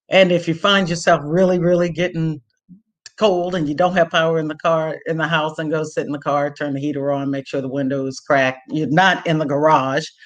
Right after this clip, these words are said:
Um, you know, certainly not in the garage with the door closed. That's the, <laughs> that's the number one thing.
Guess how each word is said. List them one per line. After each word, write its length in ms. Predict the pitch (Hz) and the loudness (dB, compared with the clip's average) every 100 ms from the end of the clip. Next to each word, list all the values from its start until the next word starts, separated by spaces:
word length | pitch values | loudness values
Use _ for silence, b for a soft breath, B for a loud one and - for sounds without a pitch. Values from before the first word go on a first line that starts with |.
| B B B B _ - | B B B B _ -2
Um, 500 | 165 147 135 143 139 _ _ _ _ _ _ | 0 0 -2 -4 -10 _ _ _ _ _ _
you 160 | 165 | 0
know, 240 | 151 135 143 | 0 0 -2
certainly 400 | 147 214 170 170 | 0 2 2 2
not 240 | 165 156 | 2 2
in 100 | 151 | 0
the 80 | 147 | 0
garage 460 | 139 147 147 139 143 | 0 0 0 -2 -4
with 140 | 160 | -6
the 80 | 151 | -2
door 320 | 175 165 139 | 0 0 -2
closed. 340 | - - - - | -4 -8 -8 -6
That's 280 | 147 151 - | -4 -4 -4
the, 80 | 180 | -2
<laughs> 160 | 185 202 | 0 4
that's 260 | 214 208 | 2 2
the 100 | - | -2
number 280 | 185 175 160 | 0 2 2
one 280 | 151 147 147 | 0 -2 -4
thing. 280 | 143 - | -8 -10